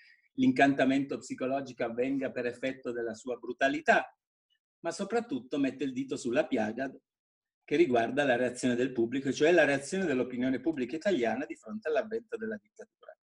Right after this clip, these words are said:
È appena il caso di dire che sono gli anni, quelli del vent-, che vanno tra il ventinove e il trentuno, in cui massimo è il consenso della cultura italiana al fascismo, tutta, nessuna esclusa, anche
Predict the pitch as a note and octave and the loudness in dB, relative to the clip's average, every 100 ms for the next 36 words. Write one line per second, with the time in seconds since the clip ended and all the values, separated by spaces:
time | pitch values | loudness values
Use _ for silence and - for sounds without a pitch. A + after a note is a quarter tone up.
0 | _ _ A#2+ - C3+ B2+ C3 C#3+ C#3 C3+ | _ _ -6 0 2 4 4 4 4 -2
1 | F#3 C3 D3 E3 A#2 B2 A#2+ C#3+ A#2+ A#2+ | 0 2 2 0 -2 -2 -2 0 2 2
2 | C#3+ D#3 B2 A2 A#2 G#2+ G#2+ A2 A2 - | 2 -2 -4 -4 -4 -4 -4 -4 -8 -8
3 | G#2+ A#2+ B2 A2 A2 A2 G#2+ A2 G#2+ A2+ | -2 2 2 0 -2 -2 0 -2 0 2
4 | C3 C#3+ A#2 A2 C3 D3+ - B2+ A#2+ D#3 | 4 4 2 0 0 0 2 2 2 0
5 | - _ _ - B2+ B2+ C#3 C#3 F3+ - | -2 _ _ 0 2 6 8 8 6 0
6 | - F#3 B2 B2 B2+ B2+ A#2 - A#2+ B2 | -4 0 2 0 -2 -4 -6 -4 -2 -2
7 | - D3 - _ _ _ _ _ - A#2+ | -4 -4 -6 _ _ _ _ _ -6 -4
8 | A#2 A#2+ A2 C3+ A#2+ A#2 A#2 A#2 A#2 A2 | -4 -6 -8 -6 -2 -2 -2 -2 -2 -4
9 | B2 B2 G#3+ F3 A2 - _ _ - F3+ | -4 -2 -2 -2 -4 -8 _ _ -4 -4
10 | - - A#2+ - A#2 - C3 B2+ B2+ F#3+ | -2 -4 -4 -6 -10 4 6 6 4 6
11 | E3 A#2 B2 B2+ A#2+ - | 6 8 6 4 0 -2